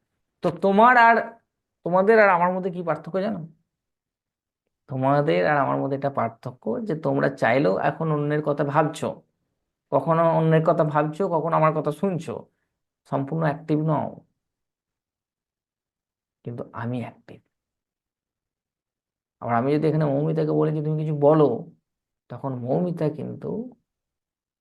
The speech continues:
অ্যাক্টিভ হয়ে যাবে। বুঝতে পারলে? ঠিক একই রকমভাবেই রাইটিং বিশাল ইম্পর্টেন্ট, কারণ রাইটিং তোমার আউটপুট ঠিক করবে।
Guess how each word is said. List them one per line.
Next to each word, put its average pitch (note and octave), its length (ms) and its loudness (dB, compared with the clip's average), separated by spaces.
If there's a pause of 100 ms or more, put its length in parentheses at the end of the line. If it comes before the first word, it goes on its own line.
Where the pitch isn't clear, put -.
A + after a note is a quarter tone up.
(120)
অ্যাক্টিভ - 380 -16
হয়ে E2+ 180 -16
যাবে। - 160 -18 (1040)
বুঝতে C#3 220 -6
পারলে? F3 220 -4 (840)
ঠিক C3 160 -4
একই A#2+ 260 -4
রকমভাবেই D3+ 720 2 (260)
রাইটিং B2+ 540 -4
বিশাল C3+ 280 -6
ইম্পর্টেন্ট, A2 500 -8 (180)
কারণ A#2+ 160 -10
রাইটিং A#2 360 -6
তোমার D#3 200 -4 (180)
আউটপুট D3 540 -4 (220)
ঠিক - 180 -14
করবে। - 280 -14